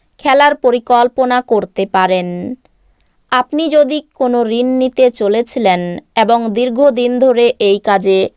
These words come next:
নিযুক্ত ছিলেন, তবে আজকের দিনটি আপনার ভাগ্যবান। পরিবারের সদস্যরা আপনার মতামতগুলিকে সমর্থন করবে।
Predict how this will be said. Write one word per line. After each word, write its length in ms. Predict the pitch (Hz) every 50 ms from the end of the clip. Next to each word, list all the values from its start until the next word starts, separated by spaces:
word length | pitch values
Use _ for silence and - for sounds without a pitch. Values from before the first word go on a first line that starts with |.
| _ _ _ _ _ -
নিযুক্ত 440 | 247 233 233 208 254 254 _ _ - 269 254
ছিলেন, 400 | - - - 190 185 180 175 175 175 170 175 - - _ _ _ _ _ _ _ _ _ _ -
তবে 220 | 262 262 247 277 269 - _ -
আজকের 460 | 220 226 226 214 226 - - 302 277 277
দিনটি 380 | 233 247 240 240 247 233 - 262 262
আপনার 400 | 233 214 - _ - 214 214 220 226
ভাগ্যবান। 680 | 214 226 220 196 185 175 - 185 190 175 190 180 180 180 175 175 180 190 - 254 _ _ _ _ _ _ _ _ _ _ _ _ -
পরিবারের 500 | 269 277 285 311 277 302 294 311 311 302 294 -
সদস্যরা 640 | 285 233 220 240 254 - - - 277 262 254 262 254 240
আপনার 380 | 220 - - 220 226 220 226 226 226
মতামতগুলিকে 1000 | 220 214 202 190 - - 220 233 254 262 254 - 240 247 262 254 269 254 - 262 254 254
সমর্থন 580 | - - 220 196 202 208 220 - - 233 208 190 185 185 185
করবে। 420 | - 190 185 185 175 180 175 170